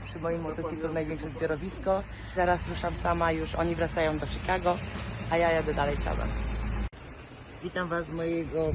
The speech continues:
pierwszego samotnego tankowania, już bez sokołów chicagowskich. Leję oczywiście, przetarły mi się pasy, e, ale tutaj spotkałam, popatrzcie sobie, tutaj spotkałam Dave'a z Kanady, motocyklistę, który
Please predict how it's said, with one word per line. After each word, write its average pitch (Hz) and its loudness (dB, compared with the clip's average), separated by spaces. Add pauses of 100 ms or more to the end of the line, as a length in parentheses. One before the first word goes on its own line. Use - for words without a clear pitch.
pierwszego 165 2
samotnego 156 -2
tankowania, 147 -2 (100)
już 147 -2 (120)
bez 147 -2
sokołów 147 -4
chicagowskich. 147 -6 (800)
Leję 165 6
oczywiście, 156 -2 (540)
przetarły 170 0
mi 156 -2
się 160 -4
pasy, 165 -2 (1040)
e, 147 -2
ale 165 2
tutaj 180 0
spotkałam, 175 0 (240)
popatrzcie 165 -4
sobie, 170 -4
tutaj 170 -2
spotkałam 165 -4
Dave'a 160 6
z - -8
Kanady, 156 -2
motocyklistę, 156 -8
który 151 -6